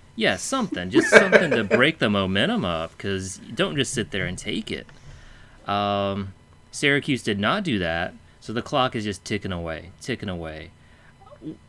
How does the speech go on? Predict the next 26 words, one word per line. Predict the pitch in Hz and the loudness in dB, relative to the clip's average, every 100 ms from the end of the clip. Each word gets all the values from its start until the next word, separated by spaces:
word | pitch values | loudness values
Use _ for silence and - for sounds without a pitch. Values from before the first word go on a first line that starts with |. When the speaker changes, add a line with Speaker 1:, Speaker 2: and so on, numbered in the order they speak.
| - - - - | -20 -20 -20 -6
Speaker 1:
When | 151 160 | 0 2
another | 147 190 254 | 4 2 0
team | - 135 120 120 | -2 0 0 2
gets | 113 - - - | -2 -4 -12 -8
inside | - 131 135 127 113 117 113 | -4 -4 -2 0 2 0 -2
your | 104 | -2
ten-yard | 98 - 127 135 120 110 107 | -2 -2 -2 0 2 2 2
line | 104 104 101 | 0 0 -2
with | 98 95 90 - - - | -2 -2 -6 -12 -18 -10
a | 113 | -4
minute | 117 127 139 | -2 0 0
and | 120 | -2
a | 107 | 0
half | 110 107 | -2 -2
to | 110 | -4
go, | 107 98 | -2 -2
and | 95 104 | -2 -2
you're, | 110 | -2
you | 113 143 | -2 2
have | 156 | 2
all | 113 117 | 2 0
three | - 123 | -2 -4
timeouts, | 110 117 107 92 90 90 - - - - - - - 143 143 | -2 0 0 0 -2 -4 -8 -16 -16 -20 -20 -20 -20 -18 -12
you | 143 180 208 180 | -4 0 2 2
on | 139 127 | 0 2
defense, | 113 113 101 90 85 143 - - | 0 0 -2 -6 -6 -10 -12 -12